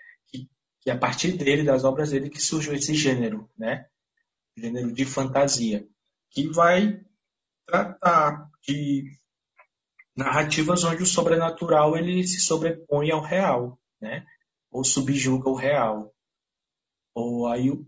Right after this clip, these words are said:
aí vai muito do, do, do, do escritor, né? Ou essa fantasia se passa em um mundo paralelo, né? Como regra geral, regra que rege, né, a vida dos personagens,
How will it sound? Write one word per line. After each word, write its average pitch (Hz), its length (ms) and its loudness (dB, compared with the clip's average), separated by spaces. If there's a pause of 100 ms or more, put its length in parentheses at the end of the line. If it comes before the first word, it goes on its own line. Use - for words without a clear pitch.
aí 131 240 2
vai 156 180 0
muito 156 300 0
do, 165 240 -2
do, 139 560 -4
do, 135 240 0
do 123 180 -6
escritor, 127 560 -2 (100)
né? 120 380 -2 (140)
Ou 120 120 -2
essa 123 200 0
fantasia 127 600 -4
se - 220 -4
passa 117 300 0
em - 20 -4
um 123 80 -4
mundo 113 220 -4
paralelo, 139 760 2 (480)
né? 110 240 -10 (540)
Como 117 220 -4
regra 117 360 -2
geral, 120 720 -2 (260)
regra 113 360 -6
que - 140 -10
rege, 139 760 0 (340)
né, 120 120 -6
a 135 80 0
vida 123 260 -6
dos 120 160 -8
personagens, 131 800 -4